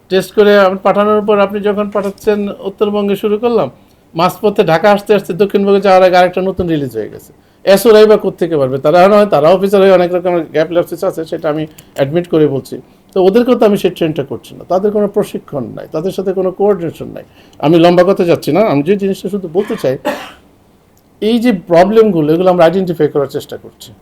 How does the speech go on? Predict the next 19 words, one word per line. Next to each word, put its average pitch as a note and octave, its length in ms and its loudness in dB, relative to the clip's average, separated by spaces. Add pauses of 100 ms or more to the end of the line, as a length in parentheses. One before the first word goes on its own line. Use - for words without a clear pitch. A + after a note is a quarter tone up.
এবং C#3 160 -6
আপনাদের E3 340 -2
সকলের G#3+ 360 -2
কাছ D#3 140 -4
থেকে D#3 220 -8
নিচ্ছি। C#3+ 280 -6
আমরা D#3 200 -4
খুব G3 100 -2
ক্রিটিক্যালি G3+ 480 0
এগুলো F#3+ 200 2
আপনাদের F3+ 280 -2
কাছ E3 100 -4
থেকে E3 120 -4
শুনতে G3 320 -6
চাই, G2 200 -12 (540)
শুনে A3 380 2
আমরা F#3+ 200 4
বুঝতে G3+ 360 -4
চাই F#2+ 200 -10